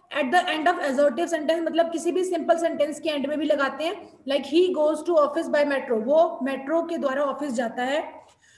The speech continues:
She does not know how to swim, उसे नहीं पता कि किस, swimming किस तरह से करनी होती है। और कहाँ लगता है ये? After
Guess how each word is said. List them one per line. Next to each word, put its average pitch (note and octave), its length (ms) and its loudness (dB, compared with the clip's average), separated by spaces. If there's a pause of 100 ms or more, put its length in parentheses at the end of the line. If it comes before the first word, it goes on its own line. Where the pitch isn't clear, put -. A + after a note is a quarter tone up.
(120)
She F4 180 0
does E4+ 160 6
not F4 240 4
know F4+ 160 0
how D4+ 160 2 (120)
to E4 80 -2
swim, E4+ 280 -4
उसे D#4+ 200 -2
नहीं D#4 240 -6
पता D#4+ 200 0
कि E4 140 -4
किस, D#4+ 240 -6
swimming D4+ 360 -6
किस D4+ 180 -8
तरह C#4+ 140 0
से C#4+ 120 -8
करनी C#4 300 -6
होती C#4+ 300 -8
है। E4+ 220 -2 (340)
और D#4 220 0
कहाँ D#4+ 240 -4
लगता D#4+ 260 -4
है D#4+ 140 -2
ये? - 260 -4 (240)
After F#4+ 320 -2